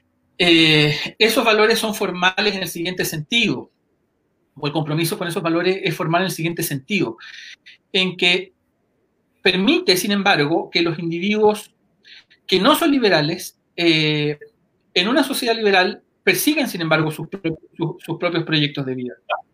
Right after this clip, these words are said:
Entonces, el liberalismo no es neutro en el sentido de que no se comprometa con la defensa de ciertos valores,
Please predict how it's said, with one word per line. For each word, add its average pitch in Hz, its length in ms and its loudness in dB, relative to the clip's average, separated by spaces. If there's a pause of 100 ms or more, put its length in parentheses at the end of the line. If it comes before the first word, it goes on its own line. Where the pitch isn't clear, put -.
(580)
Entonces, 208 600 4
el 185 140 4
liberalismo 240 720 2
no 196 140 0
es 240 140 0
neutro 226 360 0
en 190 40 0
el 190 100 0
sentido 190 460 0
de 185 140 2
que 170 120 2
no 190 120 2
se 202 100 -2
comprometa 190 480 0
con 190 140 0
la 170 80 2
defensa 175 260 0
de 151 60 -2
ciertos 175 280 -6
valores, 156 540 2